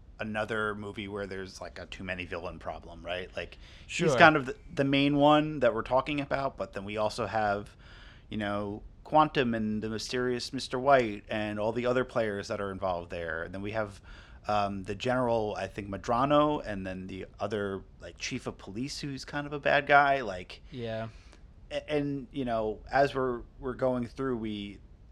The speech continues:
Speaker 1: we're just interest-, introduced to so many people that, like, are doing bad things that, like, ultimately, I feel like having Medrano be this, like, like, pig, disgusting man makes him, like, even more of a,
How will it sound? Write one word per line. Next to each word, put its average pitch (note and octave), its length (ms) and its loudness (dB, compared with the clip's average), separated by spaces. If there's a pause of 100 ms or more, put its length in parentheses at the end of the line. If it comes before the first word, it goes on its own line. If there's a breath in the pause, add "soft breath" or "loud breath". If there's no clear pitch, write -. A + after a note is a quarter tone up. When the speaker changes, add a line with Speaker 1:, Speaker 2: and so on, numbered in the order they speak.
(140)
Speaker 1:
we're B2+ 120 -4
just C3+ 200 -4
interest-, C#3 400 -6 (160)
introduced C#3 400 -2
to B2 60 -4
so C3 160 -2
many A#2+ 140 -2
people A#2+ 280 -6
that, G2 220 -4
like, F2+ 320 -6 (480 soft breath)
are G#2+ 120 -6
doing A2 380 -4
bad G2 340 4
things A2 340 -4
that, G2 120 -6
like, F#2+ 260 0
ultimately, A#2 640 0 (460 loud breath)
I C#3 60 2
feel G3 160 4
like C#3+ 120 6
having C3 340 2
Medrano G#2+ 540 2
be G#2+ 120 -4
this, F#2+ 180 -4
like, F#2 220 0 (800)
like, A2 160 -6 (340)
pig, C3+ 340 0
disgusting A2 720 -2
man F#2+ 460 -2 (400 loud breath)
makes A#2+ 260 -2
him, D3+ 200 2
like, A2+ 280 2
even A#2 280 -4
more G#2+ 300 2
of F#2+ 160 -2
a, F2 260 0